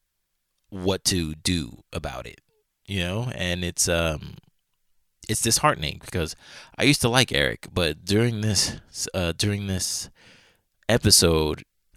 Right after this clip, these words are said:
I, like, hate, I hate him more. Like, he's, I mean, I'm starting to like him less and less,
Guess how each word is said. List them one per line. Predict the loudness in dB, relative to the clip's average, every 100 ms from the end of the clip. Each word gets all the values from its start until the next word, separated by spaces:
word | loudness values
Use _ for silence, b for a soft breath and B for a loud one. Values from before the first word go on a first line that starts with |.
| 0
I, | 2 4 2
like, | 0 -2 -4
hate, | -8 -10 -6 -2 -2 -2
I | -4
hate | -2 -2
him | -2 -6 -12 -10
more. | -6 -4 -6 -8 -16 -10
Like, | -10 -8
he's, | -10 -8 -8 -10 _ -10
I | -4 -2
mean, | -2 -2
I'm | -2
starting | 2 2 2 0
to | 2 2 0 -12 -14
like | -4 -2 0
him | -2 -4 -6 B B B
less | 0 0 0 -2
and | -6 -6
less, | -6 -4 -4 -6